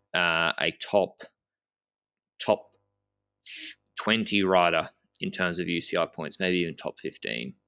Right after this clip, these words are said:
I think he's gonna just accrue so many for this team. Uh, but in terms of taking a jersey, I think hopefully Biniam Girmay takes it. But yeah,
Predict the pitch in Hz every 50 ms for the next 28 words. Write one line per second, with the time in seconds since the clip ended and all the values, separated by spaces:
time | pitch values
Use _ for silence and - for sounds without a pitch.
0 | _ _ - - - - 78 78 71 - - 73 71 69 65 65 58 - - _
1 | - - - - - - - - - - - 82 82 80 - - - 98 92 90
2 | 87 87 87 85 - - 95 90 - - - - 90 90 87 87 87 - _ _
3 | - 131 131 131 127 123 131 127 139 143 131 - 143 139 127 120 123 - 131 123
4 | 117 113 104 - 107 110 110 95 - - 107 - _ _ _ _ _ _ _ _
5 | _ _ _ _ _ _ _ - - - - - - 110 104 101 98 90 101 98
6 | 85 101 98 92 92 90 85 90 87 90 90 90 87 87 - - 92 90 - -
7 | - - 127 147 165 165 120 -